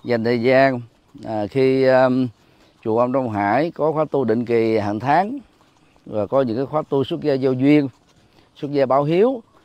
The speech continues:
và những khóa tu thiền Vipassana, thì, à, hãy tạo cơ hội cho mình và những người thân đến đây để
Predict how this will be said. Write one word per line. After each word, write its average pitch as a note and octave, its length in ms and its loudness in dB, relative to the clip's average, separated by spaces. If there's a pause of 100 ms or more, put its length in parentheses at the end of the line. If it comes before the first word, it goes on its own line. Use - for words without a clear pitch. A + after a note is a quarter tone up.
(380)
và A#2 120 0
những A#2+ 260 -2
khóa E3+ 300 -2
tu C#3 160 0
thiền A2+ 300 2
Vipassana, C3 720 0 (800)
thì, G#2+ 260 -2
à, G#2 300 2
hãy G#2 280 -2
tạo G#2 260 2
cơ C3 100 -2
hội G#2 300 -2
cho C3 100 -2
mình A2+ 220 -2
và G#2 100 -2
những A#2+ 220 -2
người A2 140 -2
thân B2 280 0 (460)
đến C#3+ 140 -4
đây B2 180 4
để A#2 140 0